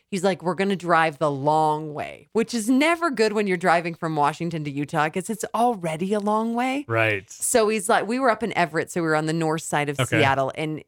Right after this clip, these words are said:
Speaker 1: so we had to come down, and we went to go see Mount Rainier.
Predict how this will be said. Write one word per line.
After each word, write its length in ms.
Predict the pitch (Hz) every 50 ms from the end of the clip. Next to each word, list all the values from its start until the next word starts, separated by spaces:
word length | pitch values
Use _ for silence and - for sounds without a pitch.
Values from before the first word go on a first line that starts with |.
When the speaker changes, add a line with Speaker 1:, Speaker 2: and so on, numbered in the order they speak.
| _ -
Speaker 1:
so 180 | - - 180
we 140 | 160 160 160
had 180 | 180 175 175 170
to 60 | 180
come 240 | - - 185 160 170
down, 360 | 147 165 165 151 147 151 147 - _ _ _ _
and 120 | - 170 175
we 80 | 170
went 240 | 160 165 180 175 208 254
to 60 | 240
go 120 | 190 190
see 220 | 196 - - 190 175
Mount 240 | 165 156 147 -
Rainier. 400 | - 147 143 143 147 151 143 139